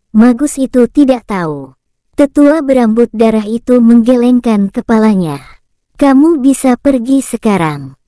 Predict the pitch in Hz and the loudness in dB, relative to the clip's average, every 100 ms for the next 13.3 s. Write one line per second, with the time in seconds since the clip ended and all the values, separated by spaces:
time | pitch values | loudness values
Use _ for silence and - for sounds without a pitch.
0 | _ 269 254 285 277 269 240 190 170 147 | _ -2 0 0 2 4 4 2 0 -4
1 | 135 _ _ - 214 220 170 131 _ _ | -10 _ _ -4 0 0 -2 -8 _ _
2 | _ 285 269 277 269 285 302 277 262 220 | _ 0 0 0 0 0 0 0 0 2
3 | 226 240 220 220 202 202 233 277 262 254 | 0 -2 0 0 -2 -4 -4 -4 -2 -2
4 | 208 220 220 196 262 285 254 233 202 170 | 0 0 0 2 0 0 -2 -2 -2 -4
5 | 139 - _ _ _ 247 269 269 285 330 | -6 -12 _ _ _ 2 4 4 2 2
6 | 285 247 220 233 240 269 240 247 226 196 | 0 0 0 -2 0 0 2 2 2 2
7 | 208 220 226 247 277 - 254 220 220 185 | 2 4 4 2 0 0 0 0 -2 -2
8 | 156 143 139 _ _ _ _ 208 226 185 | -4 -8 -14 _ _ _ _ 0 2 2
9 | 165 - - _ - - 277 285 269 - | -2 -10 -18 _ -8 -2 0 0 0 -2
10 | 277 254 240 196 233 196 151 - _ - | 0 2 0 0 0 0 -4 -10 _ -2
11 | 262 277 294 240 247 196 185 143 - _ | -2 0 -2 2 0 0 -4 -6 -14 _
12 | - 285 - 330 330 - 254 240 226 220 | -2 0 2 2 2 0 2 2 0 0
13 | 233 185 | 0 0